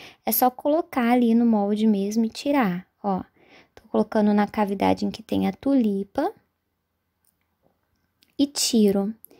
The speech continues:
Aí, eu gosto de colocar ali, ó, o pincel modelador só pra detalhar um pouco mais ela, tá bom? A folhinha também é do molde.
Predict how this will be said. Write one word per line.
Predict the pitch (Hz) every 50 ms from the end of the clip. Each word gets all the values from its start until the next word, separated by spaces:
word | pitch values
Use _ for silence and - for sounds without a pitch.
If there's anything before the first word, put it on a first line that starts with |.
| - - - - - -
Aí, | - 202 208 220
eu | 240 247
gosto | 240 240 233 247 - -
de | 240 240 247
colocar | - 247 233 233 - - 233 233
ali, | 226 220 233 254 254
ó, | 226
o | 202 202
pincel | - 220 220 220 - - 214 208
modelador | 214 214 208 214 214 220 214 214 208 226 233
só | 240 - - 247 247
pra | - 269 269
detalhar | 240 269 262 - 285 269 247 247 240
um | 233 233
pouco | 226 - 240 226 - -
mais | 247 240 240 233 262 262 247
ela, | 240 202 202 196 202 202 208 220 - _
tá | - 214 208
bom? | 190 202 214 220 247 320 427 - _ _ - - - - _ -
A | - 233 240
folhinha | - - 277 254 240 226 233 226 220 214 214
também | - - 247 254 294 294 262 226 202 202 214 220
é | 214
do | 196 214
molde. | 208 202 190 190 185 180 185 190 208 214 240 277 339 392